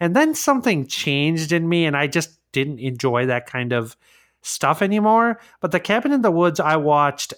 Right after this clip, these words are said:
after I was off my horror kick. And I think it's, it's still horror, and it's still, like, got the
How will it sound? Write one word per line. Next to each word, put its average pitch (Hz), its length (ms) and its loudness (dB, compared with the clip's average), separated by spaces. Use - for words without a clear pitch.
after 139 580 0
I 135 200 0
was 123 440 -2
off 147 300 2
my 131 180 -2
horror 123 320 0
kick. - 440 -8
And 185 120 0
I 233 120 2
think 240 280 -2
it's, - 400 -4
it's 202 200 -2
still 294 300 2
horror, 139 640 2
and 151 180 -2
it's 151 200 -2
still, 180 680 2
like, 143 240 -2
got 151 280 0
the 135 340 2